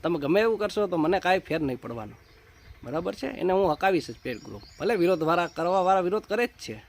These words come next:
મને ખ્યાલ જ છે, ભલે કરે, મને કાંઈ તકલીફ નથી. ચાલો, તો આ રીતનું આપણે જે મેપ આપ્યા છે એ રીતનો વરસાદ થશે. આપણે જે અગાઉ કહ્યું હતું, ઘણા બધા આગાહીકાર છે, જ્યારે વરસાદ નજીક આવે ત્યારે જ આગાહી આપતા હોય છે.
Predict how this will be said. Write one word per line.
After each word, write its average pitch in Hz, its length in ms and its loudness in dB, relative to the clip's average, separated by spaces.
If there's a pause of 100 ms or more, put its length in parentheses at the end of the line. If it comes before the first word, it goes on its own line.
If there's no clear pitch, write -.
(160)
મને 170 220 2
ખ્યાલ 190 280 0
જ 170 80 -6
છે, 131 140 -10
ભલે 165 240 -4
કરે, 135 240 -4
મને 139 260 0
કાંઈ 185 240 2
તકલીફ 135 240 -6
નથી. 107 280 -10 (840)
ચાલો, 196 240 2
તો 196 160 0
આ 175 280 2
રીતનું 202 280 0
આપણે 190 220 2
જે 196 140 2
મેપ 175 260 2
આપ્યા 196 360 -2
છે 233 80 0 (580)
એ - 120 -4
રીતનો 180 240 0
વરસાદ 170 280 0
થશે. 170 220 -2
આપણે 170 260 -2
જે 160 100 0
અગાઉ 156 240 0
કહ્યું 156 300 -2
હતું, 226 180 -4 (420)
ઘણા 190 220 2
બધા 196 240 -2
આગાહીકાર 175 500 0
છે, 190 200 -4
જ્યારે 170 220 4
વરસાદ 160 300 0
નજીક 156 280 0
આવે 202 220 2 (300)
ત્યારે 185 220 4
જ 170 60 0
આગાહી 156 280 0
આપતા 139 300 -6
હોય 123 160 -6
છે. 208 160 -4